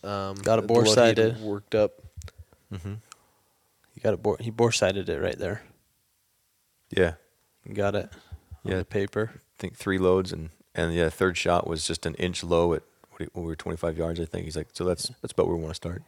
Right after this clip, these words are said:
Speaker 2: He's like, "It's still coming out of the rifle. It's still rising at that point." So he's like, "That's right where we wanna be."
Speaker 3: Yeah.
Speaker 2: And then
Speaker 1: I,
Speaker 2: it
Speaker 1: I,
Speaker 2: was
Speaker 1: I wouldn't call that bore sighting. He, he rough sighted it in.
Speaker 2: No.
Speaker 1: When you say bore sighting, I'm thinking he put the laser in the end
Speaker 2: The
Speaker 1: of the
Speaker 2: laser?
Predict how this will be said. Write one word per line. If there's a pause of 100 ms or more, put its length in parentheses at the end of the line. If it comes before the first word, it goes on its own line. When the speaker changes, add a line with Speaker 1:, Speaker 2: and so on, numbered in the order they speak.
Speaker 2:
He's
like,
"It's
still
coming
out
of
the
rifle.
It's
still
rising
at
that
point."
So
he's
like,
"That's
right
where
we
wanna
be." (1500)
Speaker 3:
Yeah. (500)
Speaker 2:
And
then
Speaker 1:
I,
Speaker 2:
it
Speaker 1:
I,
Speaker 2:
was (140)
Speaker 1:
I
wouldn't
call
that
bore
sighting.
He, (140)
he (160)
rough
sighted
it
in. (380)
Speaker 2:
No.
Speaker 1:
When
you
say
bore
sighting,
I'm
thinking
he
put
the
laser
in
the
end
Speaker 2:
The
Speaker 1:
of
the
Speaker 2:
laser?